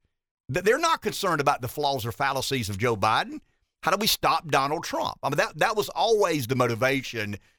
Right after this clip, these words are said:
in, in the, uh, in the twenty sixteen election and the twenty twenty election.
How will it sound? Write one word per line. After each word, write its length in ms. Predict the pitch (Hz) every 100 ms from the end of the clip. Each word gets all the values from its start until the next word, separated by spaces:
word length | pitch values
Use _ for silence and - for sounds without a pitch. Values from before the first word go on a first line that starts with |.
| -
in, 220 | 143 143
in 160 | 151 139
the, 200 | 139 127
uh, 160 | 117
in 80 | 135
the 60 | 127
twenty 260 | 165 175
sixteen 420 | 143 180 151 165 175
election 420 | 156 175 190 151
and 120 | 147
the 60 | 185
twenty 280 | 120 135
twenty 380 | 156 196 262 202 - _ -
election. 580 | 120 120 110 - 95